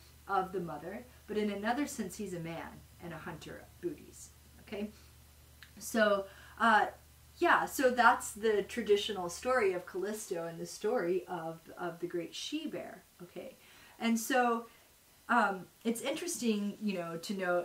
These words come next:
to, to think about how, uh, the mother guards her son, right? And her son is the fixed point of the universe where all the divine light streams through, and she's there receiving it and filtering it down,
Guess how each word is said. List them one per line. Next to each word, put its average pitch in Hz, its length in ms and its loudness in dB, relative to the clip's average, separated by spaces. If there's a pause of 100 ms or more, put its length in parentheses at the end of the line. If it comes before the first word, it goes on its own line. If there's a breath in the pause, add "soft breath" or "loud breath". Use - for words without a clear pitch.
(120)
to, 180 340 -2
to 208 140 -6
think 220 280 -4
about 170 320 2
how, 165 500 4
uh, 160 260 -8 (400)
the 196 180 -2
mother 196 680 0 (240)
guards 185 480 2
her 175 160 -8
son, 165 520 -10 (220)
right? 180 360 -4
And 190 100 -8
her 180 160 -8
son 190 460 -4
is 175 160 -8
the 180 140 -6
fixed - 600 -6
point 180 320 -8
of 165 100 -12
the 175 100 -6
universe 170 640 -6
where - 220 -10
all 170 240 0
the 185 120 -4
divine 160 480 -6
light 160 280 -6
streams 175 540 -6
through, 170 360 -2
and 160 160 -8
she's 175 440 -8
there 180 400 0 (320 loud breath)
receiving 196 840 -2
it - 280 -12 (360 loud breath)
and 202 180 -6
filtering 208 580 2
it - 140 -14
down, 160 440 -6